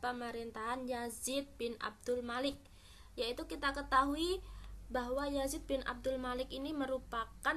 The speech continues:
pemimpin kesembilan dari empat belas pemimpin dinasti Umayyah. Pada masa pemerintahan Yazid bin Abdul Malik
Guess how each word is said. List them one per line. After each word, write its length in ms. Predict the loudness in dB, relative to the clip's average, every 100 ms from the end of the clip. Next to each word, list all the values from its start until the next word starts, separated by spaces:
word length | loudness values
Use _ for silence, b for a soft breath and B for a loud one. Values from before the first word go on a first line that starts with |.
| 2
pemimpin 560 | -2 -2 -2 0 0
kesembilan 800 | 0 0 0 0 2 4 4 2
dari 400 | 0 -2 0 0 -2 B B
empat 400 | 0 4 4 4
belas 320 | 0 0 0 -2
pemimpin 720 | -2 0 -2 -2 -2 -2 -2
dinasti 640 | -2 -2 -4 -4 -4 -6 -4
Umayyah. 500 | -4 -4 -4 -4 -6 -6 -10 -12 -14 -14 -16 -14 B B B B B -2
Pada 400 | 2 4 4 4
masa 400 | 4 2 4 2
pemerintahan 640 | 2 2 2 2 0 0 4
Yazid 400 | 4 2 2 -2 -2
bin 160 | -4
Abdul 400 | 0 0 2 0
Malik 240 | 0 -4